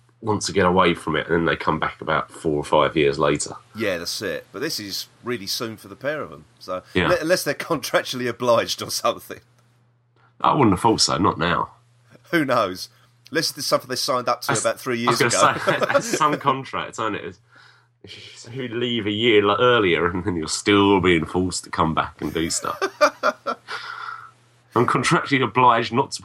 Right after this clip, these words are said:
Speaker 1: promote anything either, 'cause there's nothing new coming out with you in it.
Speaker 2: No, exactly. Um,
Speaker 1: I can understand if, if there were still episodes that they was in that were still to be shown there.
Speaker 2: No, absolutely nothing, is it? That's, that's weird, isn't it? That is weird. So, um,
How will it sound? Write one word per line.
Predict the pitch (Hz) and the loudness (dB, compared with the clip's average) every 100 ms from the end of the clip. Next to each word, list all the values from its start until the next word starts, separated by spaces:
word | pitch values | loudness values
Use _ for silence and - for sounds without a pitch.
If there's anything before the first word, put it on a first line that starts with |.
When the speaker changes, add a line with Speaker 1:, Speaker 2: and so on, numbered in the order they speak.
| - | -10
Speaker 1:
promote | 123 123 156 147 | -2 0 0 -2
anything | 90 87 76 78 | -2 -2 -4 0
either, | 107 120 82 | 2 2 0
'cause | 69 | -4
there's | 92 | -2
nothing | 98 107 104 113 | 0 0 0 4
new | 117 | 4
coming | 104 104 95 | 2 0 2
out | 101 92 | 2 2
with | 101 | 0
you | 104 110 | 0 0
in | 101 | 0
it. | - - - _ _ | -4 -6 -20 _ _
Speaker 2:
No, | 147 220 226 113 98 | 0 4 4 4 -6
exactly. | 147 214 202 139 92 - - | -6 -4 -2 -4 -6 -10 -6
Um, | 143 147 143 | 0 0 0
Speaker 1:
I | |
can | 123 | 0
understand | 139 147 - 143 131 | 2 0 2 2 2
if, | 110 - | -2 -8
if | 98 - | -10 -4
there | 117 | -2
were | |
still | 107 - 123 | -4 -4 -2
episodes | 113 110 101 104 104 98 | -2 -4 -4 0 0 -2
that | 104 | -2
they | 101 | 0
was | 104 104 | 0 2
in | 120 95 80 | 2 0 -4
that | 80 | -6
were | 87 | -6
still | - 104 | -2 -2
to | 92 | -2
be | 90 92 | -6 -2
shown | 107 98 101 73 | 2 2 0 -2
there. | 55 - _ _ _ _ - | -6 -10 _ _ _ _ -8
Speaker 2:
No, | 143 214 - | -6 -6 -6
absolutely | 139 - 160 156 | -8 -8 -10 -10
nothing, | 175 202 175 | -10 -8 -10
is | 190 | -6
it? | 156 | -2
That's, | 180 | 0
that's | 160 - | -2 -6
weird, | 120 127 104 | -6 -4 -6
isn't | 107 95 | -8 -10
it? | 78 _ | -14 _
That | 107 | -14
is | 107 98 | -14 -12
weird. | 92 82 - _ _ | -10 -10 -14 _ _
So, | - 90 90 90 | -10 -8 -10 -10
um, | 95 95 | -10 -10